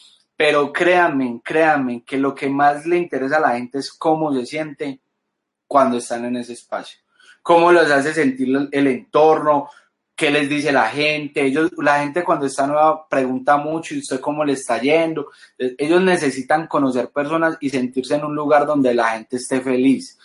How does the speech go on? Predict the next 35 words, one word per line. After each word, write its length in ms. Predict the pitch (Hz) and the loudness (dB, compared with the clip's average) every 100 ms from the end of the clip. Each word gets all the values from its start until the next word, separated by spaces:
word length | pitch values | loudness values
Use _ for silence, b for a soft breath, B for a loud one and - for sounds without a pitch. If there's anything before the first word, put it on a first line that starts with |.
| b - | b -2
donde 200 | 127 127 | 2 4
la 140 | 123 | 4
gente 240 | 120 - 131 | 2 0 0
le 100 | 131 | 0
muestre 320 | 113 - 127 | -2 -8 -8
que 120 | 123 | -6
se 100 | 117 | -6
puede 240 | - 117 | -2 -2
progresar. 560 | 120 117 107 98 95 87 | -2 -6 -8 -10 -10 -6
Listo. 400 | 139 147 - - _ b b b | -4 -4 -8 -18 _ b b b
Al 180 | 139 139 | 0 2
final 260 | 147 147 | 2 4
de 100 | 160 | 6
la 140 | 175 170 | 6 4
presentación 640 | 143 135 127 131 127 135 | 0 -2 0 0 0 2
la 140 | 151 | 2
gente 220 | 156 151 | 2 -4
se 80 | 147 | 0
va 140 | 123 - | 0 -2
pensando 540 | 147 160 165 156 147 b b b b _ | -2 -2 0 -2 -4 b b b b _
no 500 | 139 147 156 165 165 | -6 2 6 6 6
en 120 | 180 190 | 2 2
la 80 | |
información 520 | 180 151 143 139 139 131 | 2 0 0 0 0 -4
porque 240 | 165 170 | -6 -4
se 100 | 147 | -2
le 80 | 139 | -2
olvida, 220 | 135 165 | 0 0
sino 300 | 151 131 120 | 0 -6 -6
cómo 340 | - 151 156 156 | 0 0 0 -2
se 160 | 139 | -2
sintieron, 520 | 127 120 131 151 147 | -6 -8 -2 -2 -2
porque 280 | - 127 - | -4 -8 -4
las 200 | 120 117 | -4 -4
sensaciones 800 | 120 113 110 107 113 123 123 - | -6 -10 -12 -12 -8 -8 -8 -12